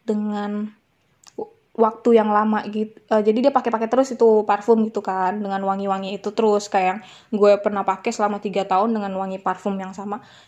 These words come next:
Jadi itu, itu juga bisa menunjukkan karakter kita. Nah, nah, itu jadi bisa menunjukkan karakter kita, ya seperti yang memori itu tadi,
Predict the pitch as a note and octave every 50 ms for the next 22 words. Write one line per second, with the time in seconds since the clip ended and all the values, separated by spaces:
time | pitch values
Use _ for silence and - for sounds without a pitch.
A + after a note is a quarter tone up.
0 | _ - A3+ A#3+ D4+ - - - _ _ _ _ _ _ _ _ _ _ _ _
1 | _ _ _ _ _ _ _ _ _ _ _ _ _ - C4 C4 F#4 F4+ D4 -
2 | - _ _ _ _ _ _ _ _ - - _ _ _ _ _ _ _ _ _
3 | _ _ _ _ _ _ - - _ - - _ - C4 - G#4 F#4+ B3+ B3 A3+
4 | G3+ A#3 A3+ A3+ A3 G#3+ A3 A3 - - C4 C#4 D4+ D4 C#4+ A#3+ A3+ A3 G#3+ A3+
5 | A3 C#4+ - - B3+ B3 A#3+ - B3+ B3+ A3 D4+ D4+ - C4+ G3 F#3 - - -
6 | _ _ _ _ _ _ _ _ _ _ _ _ _ _ _ _ _ _ _ -
7 | G#3+ F#3+ F#3 F#3 F3+ F3+ F3+ F3 F3 E3+ E3 D#3+ D3+ F3 - - _ _ _ _
8 | _ _ - _ _ _ _ _ _ _ _ _ _ _ - _ _ _ _ _
9 | _ _ _ _ _ _ _ _ _ _ _ _ - A#3+ A#3+ A#3 A3 A3 A3+ -
10 | E4+ E4 C#4+ B3+ D#4 B3 B3 B3 C4+ - D#4 D#4 D#4+ C4+ A#3+ A3+ A3+ A3+ C#4 D4+
11 | D4+ - A3+ G#3+ A3+ - - - C#4 A#3+ A#3+ - B3+ B3 A#3+ - - _ - G#3+
12 | G3+ G#3+ G#3+ B3 F4+ F#4 - - - - - - _ _ _ _ _ _ _ -
13 | A3+ A#3 A#3 A#3 - - - - - A#3 A3 - A#3 A3+ - - A#3 A#3 A3+ A3
14 | A3 A3 A3 A3 A3 A3 A3 A3 A3 A3 A3 - G#3+ A3 A#3+ A3+ A3+ G#3+ G#3 G3+
15 | G3+ G3+ G#3+ B3 C#4+ - -